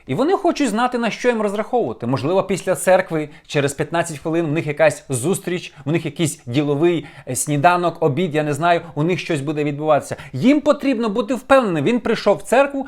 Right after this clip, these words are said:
що церква буде, почнеться в одинадцять вчасно, не будуть тягнути його час, і вона закінчиться в дванадцять п'ятнадцять. А,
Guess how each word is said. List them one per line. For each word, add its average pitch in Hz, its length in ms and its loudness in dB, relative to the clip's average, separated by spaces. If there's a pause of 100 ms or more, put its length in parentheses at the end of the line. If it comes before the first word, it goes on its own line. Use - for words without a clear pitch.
(120)
що - 160 -6
церква 208 300 4
буде, 180 220 2
почнеться 175 540 4
в 120 80 0
одинадцять 156 460 0
вчасно, 156 540 -2 (280)
не 143 200 2
будуть 185 280 0
тягнути 165 380 0
його 127 160 0
час, 190 440 0 (220)
і 220 140 0
вона 165 200 2
закінчиться 147 580 -4
в 113 60 -6
дванадцять 127 500 -4 (260)
п'ятнадцять. - 420 -8 (1160)
А, 170 300 4